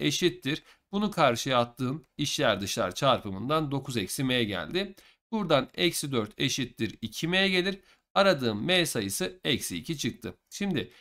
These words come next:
m yerine ne yazacağım? Tabii ki eksi iki yazacağım. O zaman limit x eksi ikiye gittiği zaman burası ne olacak? İki çarpı eksi iki artı beş bölü, güzel insanlar,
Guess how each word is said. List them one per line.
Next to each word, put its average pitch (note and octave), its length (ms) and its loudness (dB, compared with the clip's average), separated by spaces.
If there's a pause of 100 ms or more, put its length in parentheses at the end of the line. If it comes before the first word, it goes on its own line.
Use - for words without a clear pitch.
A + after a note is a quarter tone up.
(140)
m F3+ 140 2
yerine F#3 360 2
ne F#3 40 0
yazacağım? E3 480 2 (100)
Tabii G#2+ 300 -2
ki - 140 -6
eksi B2+ 320 0
iki A2+ 160 -4
yazacağım. B2 440 -2 (280)
O C3+ 120 -4
zaman A2 380 0
limit E3+ 480 0 (320)
x F#3 340 -2 (160)
eksi C3 440 0
ikiye A#2 560 -4
gittiği B2+ 560 -2
zaman D#3+ 360 0 (300)
burası E3 400 2
ne D3 40 2
olacak? D#3 480 2 (280)
İki G3+ 300 -4
çarpı B2+ 640 2 (100)
eksi A2+ 500 -2
iki F#3+ 520 -4
artı C3+ 580 0
beş D#3+ 400 0 (380)
bölü, E3+ 360 4 (120)
güzel C#3+ 380 0
insanlar, A2 640 0